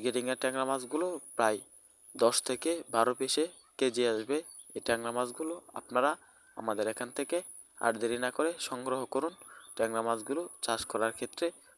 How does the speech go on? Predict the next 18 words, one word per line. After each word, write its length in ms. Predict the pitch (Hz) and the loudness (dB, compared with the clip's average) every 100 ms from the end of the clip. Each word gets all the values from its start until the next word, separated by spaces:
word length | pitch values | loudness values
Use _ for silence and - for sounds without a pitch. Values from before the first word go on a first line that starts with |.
| _ | _
পুকুরের 360 | 117 - 110 110 123 | -4 -2 0 2 4
চারপাশের 500 | 127 - 139 175 185 - 113 | 4 2 -2 -2 -4 -4 -4
গাছপালা 400 | 117 - 117 113 | -2 0 0 0
ছাঁটিয়ে 320 | 135 131 139 139 | -4 -2 0 0
দিতে 180 | 151 151 147 | -4 -8 -8
হবে। 220 | 143 185 - - - _ - | -2 -2 -2 -18 -20 _ -2
ট্যাংরা 260 | 117 113 110 | 0 0 0
মাছগুলো 360 | 110 113 131 156 117 | -2 -2 -2 -2 0
যে 80 | 123 123 | 2 4
জলাশয়ে 420 | 120 131 - 131 - | 2 2 0 -2 0
চাষ 140 | 131 - - | -2 -2 -2
করবেন, 260 | 147 170 165 | 0 0 0
ওই 80 | 123 104 | -4 0
জলাশয়ের 440 | 110 113 - 131 120 143 | 2 2 2 0 2 2
তলায় 300 | 147 170 180 - - - - - - - _ - _ - - | 2 2 0 -12 -20 -20 -20 -20 -20 -20 _ -20 _ -20 -2
যেন 180 | 113 117 143 - _ - | 0 0 -2 -4 _ 2
কাদায় 320 | 120 123 131 - | 4 6 4 2
কোনো 140 | 123 | -4